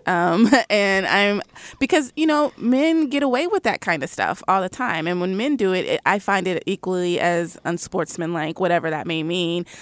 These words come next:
But I like that the women are just sticking to it and they're showing out. And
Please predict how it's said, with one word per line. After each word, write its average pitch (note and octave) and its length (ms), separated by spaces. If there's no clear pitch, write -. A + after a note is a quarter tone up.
But G3 120
I F#3 120
like F#3 360
that F#3 320
the G3 100
women F3 640
are E3+ 440
just E3+ 280
sticking F3+ 400
to D#4+ 220
it F3+ 200
and E3+ 220
they're E3+ 220
showing E3+ 440
out. E3 340
And E3 580